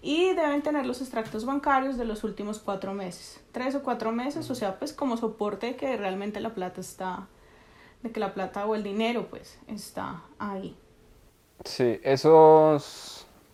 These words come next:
Speaker 2: esos recursos financieros los pueden demostrar esencialmente de varias maneras, ¿no? Como con tarjetas de crédito,
Speaker 1: Sí,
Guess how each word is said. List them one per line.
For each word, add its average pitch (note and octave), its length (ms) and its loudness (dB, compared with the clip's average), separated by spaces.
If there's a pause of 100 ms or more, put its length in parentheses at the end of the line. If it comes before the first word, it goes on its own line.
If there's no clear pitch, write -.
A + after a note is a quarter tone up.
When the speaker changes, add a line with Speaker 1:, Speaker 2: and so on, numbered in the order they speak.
(600)
Speaker 2:
esos D3 300 2
recursos D3+ 520 2
financieros C3 600 4
los C#3 180 2
pueden A#2 320 2
demostrar A#2 800 2
esencialmente A#2 840 -2
de B2 100 6
varias A2 320 0
maneras, A#2+ 460 -2
¿no? B2 260 -8
Como G#2+ 300 -6
con G2 280 -10
tarjetas G#2 540 -2
de A#2+ 140 0
crédito, G#2 680 0
Speaker 1:
Sí, G2+ 60 -2